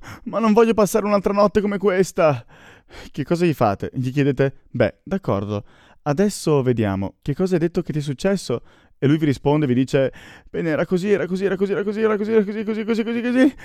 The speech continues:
E voi gli dite: "Bene, benissimo. Adesso dove, dove ti è successo?" "A casa." "Ottimo. Voi sapete di non essere disposti a farlo entrare nell'incubo tanto velocemente. Perciò dite:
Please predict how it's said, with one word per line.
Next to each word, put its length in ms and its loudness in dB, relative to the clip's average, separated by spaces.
E 80 2
voi 160 4
gli 40 0
dite: 500 4
"Bene, 380 0
benissimo. 560 0
Adesso 440 0
dove, 680 2
dove 260 2
ti 80 -2
è 20 0
successo?" 680 -6
"A 100 0
casa." 640 2
"Ottimo. 560 -6
Voi 160 0
sapete 320 2
di 120 2
non 120 2
essere 240 0
disposti 500 0
a 40 0
farlo 260 -2
entrare 380 -2
nell'incubo 600 -2
tanto 240 -2
velocemente. 640 -2
Perciò 260 0
dite: 380 0